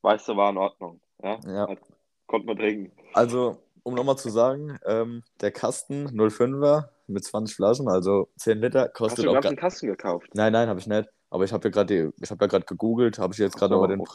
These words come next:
Speaker 2: Preis.
Speaker 1: Mhm.
Speaker 2: Und der kostet ganze acht Euro.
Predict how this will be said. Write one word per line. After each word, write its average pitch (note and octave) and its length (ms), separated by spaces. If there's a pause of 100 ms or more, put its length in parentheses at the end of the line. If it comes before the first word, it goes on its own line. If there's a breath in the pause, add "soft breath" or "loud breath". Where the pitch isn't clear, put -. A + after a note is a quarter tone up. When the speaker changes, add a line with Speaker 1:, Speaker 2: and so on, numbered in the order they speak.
(100)
Speaker 2:
Preis. A#2 180
Speaker 1:
Mhm. F2+ 320
Speaker 2:
Und G#2+ 180
der A2 140
kostet A#2+ 380
ganze G#2+ 480
acht - 340
Euro. E2 480